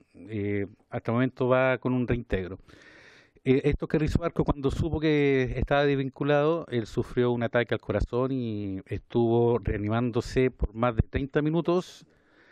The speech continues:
Héctor Carrizo Arcos. Eh, él llegó prácticamente fallecido a, a una, a una clínica y lo reanimaron por más de treinta minutos. Yo estuve ahí presente, eh, estuvo más de un mes y medio,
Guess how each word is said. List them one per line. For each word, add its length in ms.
Héctor 580
Carrizo 520
Arcos. 580
Eh, 420
él 220
llegó 320
prácticamente 1120
fallecido 960
a, 680
a 60
una, 260
a 140
una 460
clínica 500
y 920
lo 140
reanimaron 540
por 180
más 140
de 120
treinta 260
minutos. 180
Yo 80
estuve 220
ahí 80
presente, 840
eh, 140
estuvo 560
más 160
de 80
un 80
mes 180
y 60
medio, 920